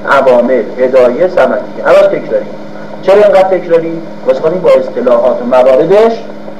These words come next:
آشنا باشید. اگر این اصطلاحات رو یاد نگیرید، ما با کسی شوخی نداریم، چون ما مستغنی از این هستیم که حالا بخوایم به قول معروف چیزی بگیم که یا شما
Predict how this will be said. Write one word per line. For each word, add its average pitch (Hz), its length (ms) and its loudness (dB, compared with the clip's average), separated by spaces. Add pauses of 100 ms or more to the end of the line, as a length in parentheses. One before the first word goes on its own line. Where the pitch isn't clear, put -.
(100)
آشنا 117 320 -4
باشید. - 240 -10 (580)
اگر 226 360 2
این 202 320 0
اصطلاحات 135 680 0
رو 123 80 -6
یاد 123 280 -2
نگیرید، 175 380 -4
ما 196 100 4
با 190 60 4
کسی 196 380 -8
شوخی 175 220 -8
نداریم، 160 400 0
چون 160 100 -6
ما 160 120 -2
مستغنی 143 640 -4
از 135 220 0
این 117 120 -6
هستیم 107 340 -8
که 113 60 -6
حالا 110 160 -4
بخوایم 113 300 -6 (340)
به 113 60 -8
قول 113 160 -2
معروف 113 420 -4 (600)
چیزی 143 240 -6
بگیم 135 400 -8
که 131 60 -6
یا 123 220 2
شما 117 320 -6